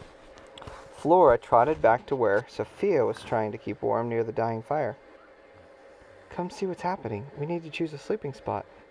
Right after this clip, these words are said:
"It won't matter because it's impossible to get warm anywhere in this place," Sophia complained. But she got up. Against the snow, she looked more orange than ever.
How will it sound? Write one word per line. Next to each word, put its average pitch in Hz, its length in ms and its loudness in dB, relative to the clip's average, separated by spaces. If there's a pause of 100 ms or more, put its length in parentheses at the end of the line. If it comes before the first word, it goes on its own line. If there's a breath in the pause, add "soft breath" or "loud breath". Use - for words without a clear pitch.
(1200)
"It 135 100 -2
won't 113 220 -6
matter 107 320 -4
because 123 260 -8
it's 131 160 -14
impossible 131 580 -4
to 117 60 -6
get 117 140 -4
warm 120 320 -6
anywhere 113 340 -4
in 110 80 -6
this 113 140 -10
place," - 460 -8 (460)
Sophia 107 400 -6
complained. 104 500 -8 (840)
But 170 140 -4
she 190 100 -8
got 110 220 2
up. 107 160 -2 (1120 loud breath)
Against 156 380 -2
the 202 100 0
snow, 127 380 2
she 139 180 -6
looked - 280 -4
more 107 320 0
orange 120 260 -2
than 123 160 -4
ever. 95 260 -4